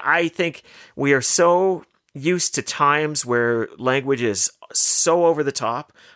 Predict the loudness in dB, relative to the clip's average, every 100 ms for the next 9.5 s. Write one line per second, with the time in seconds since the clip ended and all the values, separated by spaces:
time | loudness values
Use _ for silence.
0 | -16 -8 -2 0 2 0 0 0 0 0
1 | 0 -4 -4 -8 _ -20 -20 _ _ _
2 | -4 -2 2 0 0 -2 0 0 -2 -6
3 | _ _ 0 2 4 2 2 0 -4 -4
4 | -6 -12 -14 -20 -12 -8 -6 -8 -8 -6
5 | -6 -6 -8 -8 -6 -2 0 0 0 -4
6 | -4 -2 0 2 4 4 2 -2 -2 0
7 | 0 -2 0 2 2 -2 -6 -4 2 2
8 | 2 0 -2 0 0 0 0 0 0 0
9 | 2 2 2 0 -2